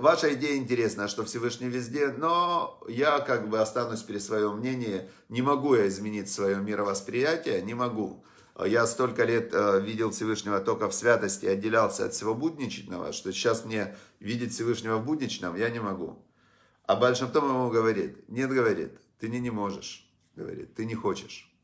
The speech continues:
Он говорит: «В смысле?» Он говорит: «Вот так вот, ты не, не можешь, ты не хочешь».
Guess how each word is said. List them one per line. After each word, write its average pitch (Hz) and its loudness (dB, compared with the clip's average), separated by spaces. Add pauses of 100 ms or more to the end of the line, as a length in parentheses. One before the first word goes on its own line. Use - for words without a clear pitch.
(840)
Он 117 -2
говорит: 127 2
«В - -12
смысле?» 95 -4 (400)
Он 113 -14
говорит: 131 0
«Вот 156 -6
так 165 -2
вот, - -10 (140)
ты 135 -6
не, 143 -8
не 127 -4
можешь, 123 -4
ты 107 -8
не 104 -6
хочешь». - -8